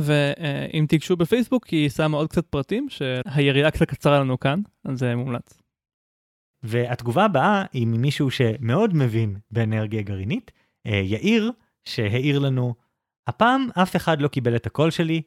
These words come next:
Speaker 2: אבל חטאו של אורן גדול יותר. בפצצה אטומית, אם המסה הקריטית לא מורכבת במהירות,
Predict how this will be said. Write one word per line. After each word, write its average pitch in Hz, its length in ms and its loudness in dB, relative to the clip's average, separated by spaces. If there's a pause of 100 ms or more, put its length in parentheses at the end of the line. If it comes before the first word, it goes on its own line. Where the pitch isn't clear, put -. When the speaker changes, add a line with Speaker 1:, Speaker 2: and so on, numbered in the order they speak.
(140)
Speaker 2:
אבל 110 200 2
חטאו - 440 0
של 143 200 0
אורן 139 280 2
גדול 120 280 2
יותר. - 180 -4 (600)
בפצצה 127 520 0
אטומית, 117 480 -2 (100)
אם 123 140 2
המסה 156 360 2
הקריטית - 440 -2
לא 151 140 4
מורכבת 143 420 2
במהירות, 117 600 0